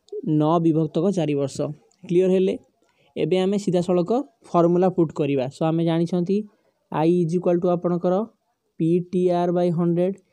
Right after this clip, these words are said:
ଏଇ ଫର୍ମୁଲା ପୁଟ୍ କରିବା। ଅର୍ଥାତ୍ ସରଳ ସୁଧ ହେଉଛି ଆପଣଙ୍କର ମୂଳଧନ ଗୁଣନ ସମୟ ଗୁଣନ ସୁଧର ହାର ବିଭକ୍ତକ ଶହେ। So, ଯାହା ଯାହା ଆମକୁ ଡାଟା ଦିଆଯାଇଥିଲା, ସେ ଡାଟା ଗୁଡ଼ିକୁ ପୁଟ୍ କରିଦେବା। ଦେଖନ୍ତୁ,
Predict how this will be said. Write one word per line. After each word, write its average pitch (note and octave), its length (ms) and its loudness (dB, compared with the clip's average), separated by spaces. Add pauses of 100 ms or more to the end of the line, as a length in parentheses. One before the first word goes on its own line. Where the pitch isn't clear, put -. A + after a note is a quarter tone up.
(280)
ଏଇ E3 120 4
ଫର୍ମୁଲା E3 360 2
ପୁଟ୍ E3 260 -4
କରିବା। D3 320 -2
ଅର୍ଥାତ୍ G3 300 -2 (680)
ସରଳ D#3+ 360 2
ସୁଧ F3 300 0
ହେଉଛି F3 280 0
ଆପଣଙ୍କର F3 460 -2
ମୂଳଧନ E3+ 600 2 (360)
ଗୁଣନ D#3 380 -2
ସମୟ D#3+ 440 -2 (280)
ଗୁଣନ D#3 360 0
ସୁଧର D#3+ 380 -2
ହାର E3 180 0 (460)
ବିଭକ୍ତକ D3+ 580 -2
ଶହେ। C#3+ 340 -4 (360)
So, D#3 140 -2
ଯାହା D3+ 240 0
ଯାହା E3+ 200 2
ଆମକୁ F3 220 0
ଡାଟା E3 280 -2
ଦିଆଯାଇଥିଲା, E3+ 420 0
ସେ G3 100 -2
ଡାଟା D#3 240 0
ଗୁଡ଼ିକୁ D#3 220 0
ପୁଟ୍ D#3 220 -4
କରିଦେବା। C3+ 320 -2
ଦେଖନ୍ତୁ, F3 380 0